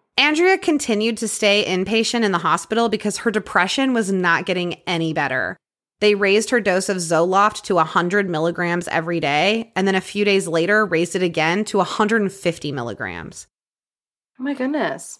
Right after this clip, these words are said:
Speaker 1: And then after seven days in the hospital, her insurance was tapped out, and so she was discharged with a month's supply of Zoloft and a note from the doctor saying she was in stable condition. At home, Andrea started acting weird with the kids. Like, she would hold baby Luke constantly,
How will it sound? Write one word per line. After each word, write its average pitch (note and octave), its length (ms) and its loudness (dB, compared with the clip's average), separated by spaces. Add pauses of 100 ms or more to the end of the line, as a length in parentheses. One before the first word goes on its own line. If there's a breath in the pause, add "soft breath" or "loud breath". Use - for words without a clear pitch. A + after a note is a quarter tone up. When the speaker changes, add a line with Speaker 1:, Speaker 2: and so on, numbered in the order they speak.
Speaker 1:
And A3+ 100 4
then D4 80 6
after D#4+ 200 2
seven A#3+ 340 2
days G#3 200 2
in A3 60 0
the G3+ 80 2
hospital, F3+ 500 2
her G3 160 0
insurance G3+ 460 0
was E3+ 140 -2
tapped D3+ 320 0
out, D3+ 280 2
and F#3 80 -4
so D#3+ 140 -2
she D#3+ 140 -6
was E3 140 -4
discharged G3+ 680 0
with F3+ 100 -2
a D#3+ 60 0
month's E3 300 -2
supply G#3 320 0
of G#3+ 100 0
Zoloft F3+ 560 2
and G3 120 0
a G#3 60 2
note G#3+ 260 2
from A3+ 140 -2
the A3+ 80 2
doctor D#3+ 460 2
saying D3+ 320 -4
she D#3+ 160 -8
was D#3+ 100 -4
in D#3+ 140 -6
stable C#3+ 500 -6
condition. F#2 640 -12 (580)
At C#4 160 2
home, B3 640 4 (1040)
Andrea C#4 440 2
started E4+ 260 0
acting G3 480 -2
weird E3+ 280 0
with E3 160 -4
the D#3+ 60 -2
kids. - 680 -8
Like, F#3 160 0
she - 160 2
would G#3 100 2
hold A3 280 0
baby A#3+ 300 2
Luke F#3 460 0
constantly, F#3+ 640 -2